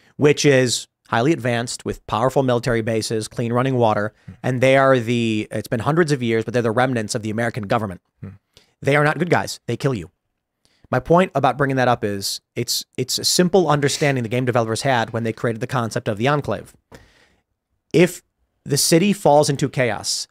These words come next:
Speaker 1: the police are not going to help you. Uh, World War Z, people pointed out. When the dude is, uh, Brad Pitt's character is going to get the medicine for his daughter, and then he sees the cop come in, he's like, "Oh, crap," and the cop looks at him and then just runs straight up and grabs and loots and then runs away.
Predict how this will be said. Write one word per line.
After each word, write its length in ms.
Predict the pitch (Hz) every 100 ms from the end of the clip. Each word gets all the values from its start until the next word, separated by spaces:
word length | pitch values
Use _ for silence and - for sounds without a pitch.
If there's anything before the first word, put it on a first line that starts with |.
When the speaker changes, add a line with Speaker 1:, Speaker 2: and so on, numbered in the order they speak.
| -
Speaker 1:
the 280 | 110 113
police 600 | 139 - 151 202 135 - -
are 100 | 135
not 200 | 127 -
going 200 | 120 123
to 120 | 123
help 200 | 113 113
you. 160 | 95 82 _ _ - - _ _ _ _ _ - - - - -
Uh, 220 | 151 147 131
World 220 | 143 190
War 180 | 160 175
Z, 160 | 135 131
people 180 | 120
pointed 260 | 120 117 98
out. 140 | 90 - _ _ _ _
When 280 | 117 123 127
the 80 | 127
dude 240 | 117 147
is, 160 | 139 113
uh, 100 | 123
Brad 260 | 110 139 139
Pitt's 120 | 151
character 220 | - 135
is 80 | 131
going 140 | 131
to 40 | 131
get 120 | 123
the 60 | 120
medicine 280 | 127 135
for 100 | 123
his 120 | 127 110
daughter, 360 | 117 120 147 - _ -
and 120 | 127
then 120 | 127
he 60 | 131
sees 220 | 127 139
the 80 | 117
cop 280 | - 127 -
come 180 | 147 135
in, 80 |
he's 140 | 139 113
like, 100 | 113
"Oh, 60 | 123
crap," 280 | - 135
and 80 | 120
the 20 | 117
cop 200 | 127 -
looks 160 | 135 147
at 60 |
him 80 | 160
and 80 | 131
then 80 | 117
just 100 | 107
runs 260 | 131 135
straight 140 | - 135
up 80 |
and 100 | 139
grabs 320 | 107 117 123 120
and 140 | 117
loots 260 | 127 156 -
and 60 |
then 80 | 120
runs 240 | 110 113
away. 280 | 110 104 147